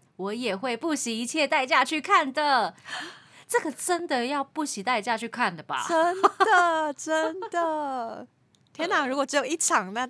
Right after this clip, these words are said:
Speaker 2: 真是要花个几百万，是不是？
Speaker 1: <laughs> 哎，应该抢不到票吧？
Speaker 2: <laughs> 那希望会有线上控。<laughs>
Speaker 1: 希望，希望，真的。
Speaker 2: 然后曼说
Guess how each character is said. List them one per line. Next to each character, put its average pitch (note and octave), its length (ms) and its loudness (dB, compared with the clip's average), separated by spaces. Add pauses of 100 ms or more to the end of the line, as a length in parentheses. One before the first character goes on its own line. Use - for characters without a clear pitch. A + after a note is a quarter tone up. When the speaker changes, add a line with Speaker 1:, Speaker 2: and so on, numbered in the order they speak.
(160)
Speaker 2:
真 C4+ 240 -4
是 C4+ 120 -8
要 C4 120 0
花 B3 200 -2
个 A#3 80 -6
几 F#3+ 200 -12
百 G3+ 120 4
万， G#3 160 4
是 A#3+ 80 0
不 A3+ 60 -6
是？ - 100 0 (440)
Speaker 1:
<laughs> - 440 -4
哎， D#4 200 4 (2750)
应 F#4 60 -10
该 G4 80 -2 (160)
抢 B3 240 -2
不 B3+ 100 -12
到 D#4 160 2
票 D4+ 280 2
吧？ A#3+ 180 4 (500)
Speaker 2:
<laughs> - 540 -10
那 D4 100 -2
希 D4 100 -4
望 C#4+ 140 0
会 D4 100 -2
有 G3+ 60 0
线 G#3 240 -4
上 F#3+ 220 -4
控。 F#3 200 -6 (280)
<laughs> - 260 -6
Speaker 1:
希 - 300 -4
望， B3 160 2
希 A3 220 -4
望， G3+ 340 0
真 G3 220 -8
的。 F3 360 -10 (440)
Speaker 2:
然 G#3+ 120 -6
后 B3+ 160 0
曼 C#4+ 260 -2
说 C4+ 360 -2